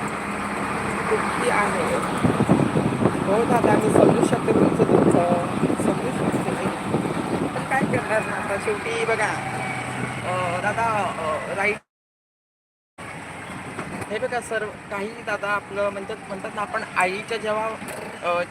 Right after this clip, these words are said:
आपण जन्माला जे-, जेव्हा येतो ना, तेव्हा आपल्या मुठी बंद असतात बघा हाताच्या दोन, बरोबर आहे ना? आणि त्याच्यामध्ये म्हणतात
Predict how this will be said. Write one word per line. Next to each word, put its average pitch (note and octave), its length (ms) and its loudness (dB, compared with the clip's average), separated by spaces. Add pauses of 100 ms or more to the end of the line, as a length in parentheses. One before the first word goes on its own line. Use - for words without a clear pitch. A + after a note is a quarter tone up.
(140)
आपण A#3+ 260 -4
जन्माला G#3+ 360 2
जे-, G3 220 -4 (100)
जेव्हा G3+ 200 4
येतो G#3 220 0
ना, G3+ 120 -2
तेव्हा F#3+ 440 0 (1300)
आपल्या B3+ 240 2
मुठी B3 220 -4
बंद B3 220 0
असतात B3 220 -2
बघा A3+ 160 0
हाताच्या G3 400 0
दोन, D#3 140 -2 (840)
बरोबर A#3+ 320 4
आहे G#3+ 120 2
ना? F#3+ 160 0 (760)
आणि A3 280 2
त्याच्यामध्ये A3+ 520 0
म्हणतात A3+ 320 -4